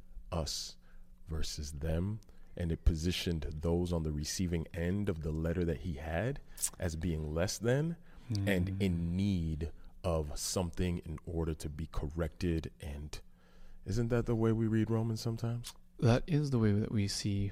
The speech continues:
Speaker 2: Romans many times.
Speaker 1: And yet, because of his interaction with the living Christ, he now has a different sort of letter.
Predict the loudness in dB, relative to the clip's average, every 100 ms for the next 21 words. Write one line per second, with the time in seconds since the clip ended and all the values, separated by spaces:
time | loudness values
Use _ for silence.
0 | -2 -2 0 0 -2 -4 2 2 2 0
1 | -2 0 -2 -4 -12 -2 0 4 6 6
2 | 4 -2 2 2 4 2 -2 -16 -6 -4
3 | 0 2 4 4 2 0 0 0 0 0
4 | 0 0 -4 0 0 0 0 0 2 2
5 | 0 0 -2 -2 -4 -4 -2 -2 -2 -6
6 | -8